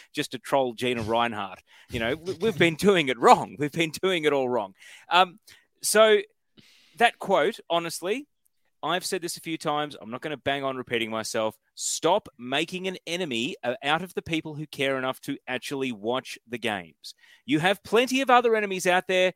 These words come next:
who don't watch and don't care and actually do want you to fail. We watch and we care and we analyze because we want things to be better. And the fact this penny hasn't dropped with players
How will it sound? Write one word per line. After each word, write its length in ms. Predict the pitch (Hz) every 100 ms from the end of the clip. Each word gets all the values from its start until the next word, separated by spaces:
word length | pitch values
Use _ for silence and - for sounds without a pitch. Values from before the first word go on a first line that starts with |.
| _ -
who 80 |
don't 300 | 95 143 208
watch 340 | 208 165 165 - _ _
and 220 | 110 104
don't 260 | - 156 -
care 320 | 147 131 131 - _
and 140 | 110 120
actually 380 | 185 262 254 240
do 260 | 254 269
want 280 | 214 139 127
you 60 | 110
to 80 |
fail. 540 | 110 127 127 127 127 123 _ _ _
We 400 | 95 110 220 247
watch 480 | 165 135 147 - - -
and 240 | 117 104
we 180 | 170 220
care 400 | - 143 143 143 -
and 200 | 120 113
we 180 | 165 -
analyze 920 | 190 233 208 139 107 98 127 247 - - _ -
because 340 | 147 156 147
we 100 | 147
want 260 | 123 123 143 _
things 320 | 131 127 123
to 80 | 123
be 180 | 117 104 _
better. 420 | 131 139 110 107 107 _ _ _ -
And 140 | 127
the 60 | 123
fact 440 | - 165 226 -
this 180 | 220 214
penny 320 | - 196 190
hasn't 380 | 170 170 165 160
dropped 400 | 131 120 123 - _ _
with 200 | 113 104
players 680 | - 165 170 175 170 170 165